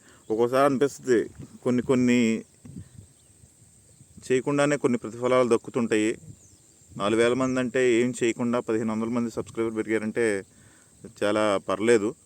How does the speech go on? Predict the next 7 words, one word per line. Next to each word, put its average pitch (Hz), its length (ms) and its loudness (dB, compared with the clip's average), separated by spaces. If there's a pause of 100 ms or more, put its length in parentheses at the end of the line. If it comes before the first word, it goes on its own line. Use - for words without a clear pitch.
(580)
అనుకుంటున్నాను. 123 540 -2 (1040)
ముందుగా 123 320 2 (480)
సబ్స్క్రైబర్స్ 120 560 -4
అందరికీ 117 360 -4 (460)
నా 107 80 -4 (560)
ధన్యవాదాలండి. 113 680 2 (800)
అలాగే 131 260 2